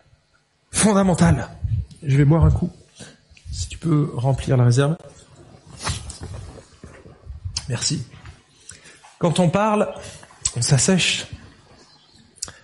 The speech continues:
Quiconque me dit, Seigneur, Seigneur, n'entrera pas forcément dans le royaume des cieux, mais celui-là seul qui fait la volonté de mon Père qui est dans les cieux. »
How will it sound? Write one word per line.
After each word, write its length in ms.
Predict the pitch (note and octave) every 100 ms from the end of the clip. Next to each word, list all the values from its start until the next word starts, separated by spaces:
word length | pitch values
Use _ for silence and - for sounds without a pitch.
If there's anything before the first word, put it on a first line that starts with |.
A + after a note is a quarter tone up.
| - - - _ _ _ _ _ _ _ _ _ _ _ _ _ _ - -
Quiconque 680 | C4 - A3 C4+ - - - -
me 240 | D#3+ F#3+
dit, 240 | D#3 G3+ A#3+
Seigneur, 480 | - A#3+ A#3 B3 A3+
Seigneur, 380 | A3+ G#3 G#3+
n'entrera 640 | G3 A#3+ C4 - A3+ G#3 G#3
pas 120 | A#3+
forcément 760 | A3 - B3+ - - A3 G3 A#3
dans 100 | G#3+
le 80 | F#3
royaume 320 | F3 F3 F3+
des 120 | E3+
cieux, 340 | E3 F#3+ A#3 - - - C3
mais 140 | F#3+
celui-là 560 | G#3+ - A#3+ A3+ A3+ A3
seul 520 | G#3 - A#3 C#4 B3+ - - - -
qui 160 | A3
fait 240 | - A#3 A#3+
la 100 | A#3
volonté 400 | G#3 G#3+ G3+ A3
de 60 |
mon 160 | F#3+ F#3
Père 280 | G3+ G3 -
qui 120 | -
est 40 | E3+
dans 120 | E3+
les 80 | E3+
cieux. » 420 | - F#3+ A#3+